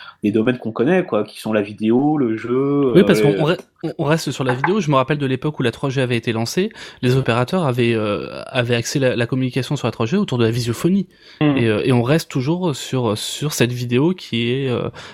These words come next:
Speaker 2: enfin, on n'arrive pas à trouver quelque chose qui consomme plus que la vidéo en, en
Speaker 1: Bah,
Speaker 2: data.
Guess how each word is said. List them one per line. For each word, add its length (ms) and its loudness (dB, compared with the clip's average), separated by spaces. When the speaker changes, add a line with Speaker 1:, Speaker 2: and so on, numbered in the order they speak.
Speaker 2:
enfin, 260 0
on 120 4
n'arrive 220 2
pas 100 2
à 20 2
trouver 200 -2
quelque 140 -2
chose 180 -2
qui 140 -4
consomme 380 -2
plus 580 -2
que 100 -6
la 120 -2
vidéo 300 -2
en, 200 -2
en 40 -2
Speaker 1:
Bah, 120 -2
Speaker 2:
data. 260 -2